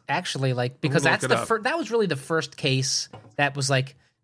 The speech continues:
Speaker 1: "This is good theatrics. We have to get all the cameras in there because this is,"
Speaker 2: Yeah.
Speaker 1: He, he's
Speaker 2: Uh,
Speaker 1: Googling it. He's
Speaker 2: oh,
Speaker 1: Googling
Speaker 2: you
Speaker 1: it.
Speaker 2: know what?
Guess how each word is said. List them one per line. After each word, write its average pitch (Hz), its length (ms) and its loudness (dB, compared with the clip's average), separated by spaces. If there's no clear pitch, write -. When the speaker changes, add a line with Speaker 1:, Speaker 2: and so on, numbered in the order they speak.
Speaker 1:
"This 170 220 2
is 139 140 0
good 147 220 4
theatrics. 135 800 -2
We 127 120 -2
have 139 160 2
to - 60 -10
get 127 140 0
all 117 80 0
the 117 80 -6
cameras 135 340 2
in 110 80 -10
there 104 120 -10
because 113 220 -8
this 117 200 0
is," 110 400 -6
Speaker 2:
Yeah. 139 400 4
Speaker 1:
He, 127 200 -4
he's 123 120 -4
Speaker 2:
Uh, 139 60 6
Speaker 1:
Googling 131 420 4
it. - 80 -14
He's - 160 -2
Speaker 2:
oh, 220 180 6
Speaker 1:
Googling 170 60 -2
Speaker 2:
you 196 60 -2
Speaker 1:
it. - 40 0
Speaker 2:
know 233 140 4
what? 254 300 2